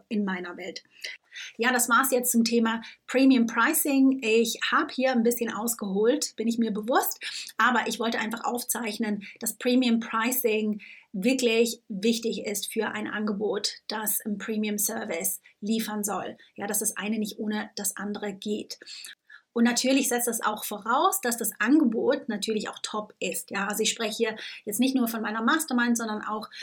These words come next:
mit meinen Kunden schaue ich mir jedes Angebot genau an. Sie sind ja, wie gesagt, meistens absolute Experten in ihrem Bereich, haben ganz oft auch ihre eigene Geschichte dazu. Also ganz oft ist es ja so, dass die Lösung, die sie anbieten,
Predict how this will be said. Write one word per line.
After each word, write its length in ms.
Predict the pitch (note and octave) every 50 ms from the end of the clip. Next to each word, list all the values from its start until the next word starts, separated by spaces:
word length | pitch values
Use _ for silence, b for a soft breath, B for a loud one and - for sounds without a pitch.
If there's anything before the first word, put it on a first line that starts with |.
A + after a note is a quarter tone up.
| B B
mit 200 | - A3 C#4 C#4 -
meinen 240 | B3+ A#3+ B3 A#3+ A#3
Kunden 400 | A3+ - E4 E4+ - - B3 A3+
schaue 360 | - - A3 A3+ C4 C4 A#3+ -
ich 300 | - B3 B3+ B3+ - -
mir 220 | A3+ A3+ A3+ A3+
jedes 300 | A3+ A3 A#3 A#3 G#3+ -
Angebot 500 | - - G3+ G#3+ A#3 G#3 F#3+ A#3 G#3+ -
genau 320 | - G#3 G3+ G#3+ G3+ G#3 - -
an. 300 | B3+ C4+ C#4+ D4+ D#4+ D#4 B B B B B B B B _ _ _ _ - -
Sie 180 | - G#3+ A3+
sind 220 | G#3+ A3+ B3+ C4+ C4
ja, 140 | B3 A3
wie 120 | G#3+ A#3+ A#3
gesagt, 480 | G#3+ F#3+ G#3 G3+ A3 A#3+ B3 - - G3+ -
meistens 560 | - G#3 G3+ G3 A#3 A#3 - - G#3+ G#3+ - -
absolute 420 | B3+ C4 - A#3+ A#3 A3+ A3+ A#3
Experten 480 | G#3 G3+ - - G#3 G#3 - - - A3
in 180 | G3+ G#3 G3+ -
ihrem 400 | A#3 A#3 A#3+ G#3+ G#3+ G#3 G3+ G3 - - _
Bereich, 640 | - G3 F#3+ - F3+ F3 F#3+ - D4 G4+ - - - B B B B B B B B - - -
haben 580 | G3 G#3 A#3 A#3+ G#3+ A3 A3+ A3+ A3+ A3+ A3+ - _ - - _ -
ganz 280 | - G#3 A3+ A#3 A#3 -
oft 300 | - G#3+ D4+ F4+ - -
auch 100 | - A3+
ihre 260 | - G#3+ G#3+ - -
eigene 540 | - G3+ C4 C4+ C#4 A#3+ A3+ A3 G#3 A3 G#3+ -
Geschichte 460 | - G#3+ - - B3+ D4 D4+ - G#3+
dazu. 520 | G3 F3+ F#3+ F#3+ - - - F3+ G#3 C4 D#4+ D4+
Also 180 | - F#3+ F#3+ G3+
ganz 220 | - G3+ G3 G3 -
oft 220 | G#3 A3+ A#3 -
ist 160 | A#3+ A#3 -
es 60 | - -
ja 160 | G#3+ G3+ F#3
so, 220 | G3 G3+ G3+ G3 F#3+ B B B B _
dass 140 | G3 - -
die 80 | G#3
Lösung, 360 | G3 G3+ A#3 C4+ C4+ C4+ B3
die 80 | G#3+ G3+
sie 200 | F#3+ G#3 - -
anbieten, 720 | F#3+ G#3 C4 C#4+ C#4 G#3+ G#3 G#3 - _ - G#3 A#3+ C4+